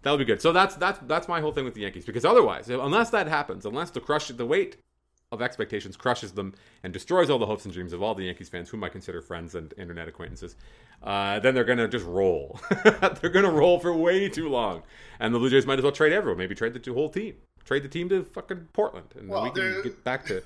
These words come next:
Speaker 2: <laughs>
Speaker 1: caring about hockey or something. 'Cause the, the, the Babe Ruth plays for the Leafs now, apparently.
Speaker 2: The, speaking of a team that's gonna enjoy crushing expectations next year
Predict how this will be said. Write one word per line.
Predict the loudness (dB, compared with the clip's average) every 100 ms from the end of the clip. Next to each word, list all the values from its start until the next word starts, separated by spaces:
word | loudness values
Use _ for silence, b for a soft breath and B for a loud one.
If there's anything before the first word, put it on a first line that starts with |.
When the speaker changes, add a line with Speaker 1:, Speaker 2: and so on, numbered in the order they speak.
| -10 -4
Speaker 2:
<laughs> | -4 -4 -12 -10 -16 -14 2
Speaker 1:
caring | 6 8
about | 6 4
hockey | 4 2 2 -6
or |
something. | -8 -10 -12 -12
'Cause | -8
the, | -4 -4
the, | -6 -14 -16 -20
the | -18 -16 -10
Babe | -6
Ruth | -4 -4
plays | -4 -6
for | -4
the |
Leafs | -4 -4 -6
now, | -14 -16
apparently. | -16 -18 -20 -20 -20 _ _ _ _ _ -20 _ _ _ _ _
Speaker 2:
The, | -10 -8 -6
speaking | -10 -8 -6 -4 -2
of | 0 0 -2 -12 -20 -20 -20 -20 -20 -20 _ -18
a |
team | -12 -10 -10
that's | -12 -16
gonna | -14 -12 -12
enjoy | -14 -14 -14 -16
crushing | -10 -10 -8 -10 -14
expectations | -18 -18 -20 -16 -16 -16 -20 -20
next | -20 -20 -20
year | -18 -16